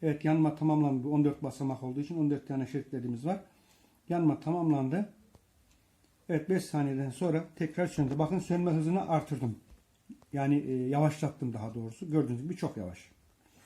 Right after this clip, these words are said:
Evet, hızlandırıyorum sönmeyi. Hızlandırıyorum ve hızlandırdım. Evet, tekrar bir hareket daha verelim buradan. Evet, sön-, yakma hızını yavaşlattım gördüğünüz gibi. Hızlı giderken birden yavaşladı. Buradan değiştirebiliyorum.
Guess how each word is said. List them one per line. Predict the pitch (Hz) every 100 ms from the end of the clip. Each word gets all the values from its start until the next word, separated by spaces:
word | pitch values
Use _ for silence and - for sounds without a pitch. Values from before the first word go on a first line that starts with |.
| _ -
Evet, | 180 170
hızlandırıyorum | 185 202 202 202 180 151
sönmeyi. | 160 151 160 202 - _ _ _ _ _ _ _ _ _ _ _ _ -
Hızlandırıyorum | 143 156 147 131 131 170 165
ve | 147
hızlandırdım. | 135 127 127 113 104 - - - _ _ _
Evet, | 156 151 - _ _
tekrar | - 190 190 175
bir |
hareket | 156 156 156 151
daha | 147 135
verelim | 127 120 123
buradan. | 127 180 208 - - _ _ -
Evet, | 156 156
sön-, | 170 165 160
yakma | 160 175 160
hızını | 151 170
yavaşlattım | 175 151 139 151 - 131 127
gördüğünüz | 131 123 127 127
gibi. | 147 196 190 _
Hızlı | - 165 160
giderken | 156 160 175 - 185 170
birden | 160 175
yavaşladı. | 160 147 - 131 120 139
Buradan | 139 156 165
değiştirebiliyorum. | 151 147 - 143 131 120 101